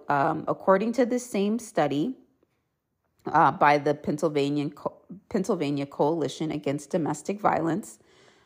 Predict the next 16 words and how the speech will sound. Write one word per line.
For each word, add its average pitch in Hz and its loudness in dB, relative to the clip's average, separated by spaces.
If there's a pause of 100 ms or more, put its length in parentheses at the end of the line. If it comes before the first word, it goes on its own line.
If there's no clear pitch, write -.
(220)
seventy-eight 254 2
percent - -2 (920)
of 165 4
Americans 156 0
don't 160 0 (180)
recognize 143 -2 (540)
financial 165 2
abuse 139 -6 (200)
as 143 2
domestic 202 -2
abuse. - -12 (380)
Okay. 190 -4 (360)
So 196 6
that 240 6
is, 202 -2
um, 147 2